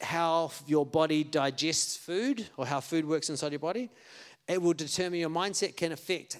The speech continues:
how effective exercise is, right? In terms of the improvements in heart disease, right?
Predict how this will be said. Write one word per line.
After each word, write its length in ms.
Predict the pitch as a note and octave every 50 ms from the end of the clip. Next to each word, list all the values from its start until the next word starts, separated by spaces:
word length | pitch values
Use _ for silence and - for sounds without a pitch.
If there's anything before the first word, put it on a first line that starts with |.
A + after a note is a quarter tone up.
| - -
how 460 | - - F3 F3 F3 E3+ F3 F3 - -
effective 580 | C3+ - - - F#3 - - - - D#3+ C#3 - -
exercise 800 | D#3+ G3+ - - - - G#3 - - F3+ D#3+ D#3 D3+ C#3+ - D3
is, 520 | C#3+ B2+ A2+ G#2 F#2 F2+ - - - - - _ _ _ _ _ _ _ _ _ _ _ _ _
right? 280 | - A2+ C#3+ F#3 F#3 - G#2 - - _ _ _ _ _ _
In 120 | - C3+ C#3
terms 240 | - E3 D3+ -
of 100 | D3 C#3
the 120 | - D3 C#3+
improvements 640 | C#3 C3 - - D#3 D3+ C#3+ C3 D3 C3+ - -
in 80 | C3 C3
heart 300 | A#2 A#2+ C#3 C#3 B2+ A#2+
disease, 340 | A#2+ A2 A#2 A2 G#2 F2+ A2
right? 240 | A#2+ C#3+ F3 C3+